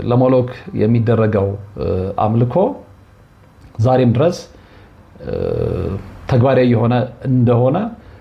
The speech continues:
በደንብ እንመለከታለን ማለት ነው። እና ከዚህ ጋር በተያያዘ እንግዲህ በርካታ፣ እ፣ አምልኮቶች አ-፣ አሁንም እየተደረጉ ነው። እ፣ እንግዲህ ነቅተናል፣ እ፣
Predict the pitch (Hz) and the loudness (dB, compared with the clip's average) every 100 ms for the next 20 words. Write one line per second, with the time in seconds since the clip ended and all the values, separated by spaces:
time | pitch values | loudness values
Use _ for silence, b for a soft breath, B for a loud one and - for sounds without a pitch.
0 | B 101 123 127 123 120 - - - 117 | B 0 2 4 2 0 -8 -12 -2 2
1 | 117 113 110 107 107 101 101 104 - B | 4 4 2 0 0 0 0 -4 -12 B
2 | B B B B B B - - 117 135 | B B B B B B -18 -2 2 2
3 | 135 123 104 82 - 120 143 202 202 202 | 2 0 -4 -4 -8 -10 -4 -4 -2 -4
4 | 208 202 196 196 196 196 190 170 170 175 | -2 0 2 2 2 0 0 0 0 -2
5 | 175 147 139 - 107 104 98 101 95 90 | 0 0 0 0 2 2 2 0 -2 -4
6 | 90 92 - B B B B B B - | -8 -10 -14 B B B B B B -20
7 | - - - - 139 151 170 165 185 - | -20 -18 -8 0 2 4 2 2 0 -2
8 | - 208 - - - - 139 143 170 175 | -10 -12 -14 -20 -10 -4 -2 2 2 4
9 | 147 127 113 101 101 110 87 90 - - | 4 4 4 2 2 0 -2 -6 -14 -12
10 | - - - - 82 - 107 127 120 135 | -10 -10 -10 -12 -14 -14 -4 2 4 4
11 | 143 127 113 107 104 110 B B B B | 2 2 2 2 0 -4 B B B B
12 | - 110 | -6 0